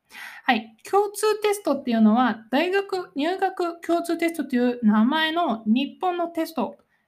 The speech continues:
で、えっと、国でやります。だからね、日本全国でどこでも受けられる。はい。いつしますか？決まってますよ。毎年一回。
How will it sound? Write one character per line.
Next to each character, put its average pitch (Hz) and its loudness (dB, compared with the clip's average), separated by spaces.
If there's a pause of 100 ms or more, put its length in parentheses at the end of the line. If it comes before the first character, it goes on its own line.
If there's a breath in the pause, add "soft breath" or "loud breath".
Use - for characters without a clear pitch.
(160)
で、 269 -2 (340 loud breath)
え 233 -6
っ 220 -10
と、 226 -2 (2000)
国 320 4
で 330 6
や 302 4
り 294 2
ま 285 0
す。 285 -10
だ 254 0
か 233 -2
ら 208 4
ね、 208 2 (180)
日 294 4
本 339 4
全 294 2
国 262 -2
で 226 -4
ど 302 2
こ 285 0
で 214 2
も 269 0
受 220 -4
け 214 2
ら 214 0
れ 202 -2
る。 196 -10 (280 soft breath)
は 220 -2
い。 214 -6
い 480 -4
つ 427 2
し - 0
ま 226 0
す 220 -6
か？ 202 -4
決 - 0
ま 226 4
っ 226 -10
て 233 -4
ま 226 -4
す 202 -10
よ。 202 -6 (260 loud breath)
毎 320 2
年 302 -2 (160)
一 254 -2
回。 247 -6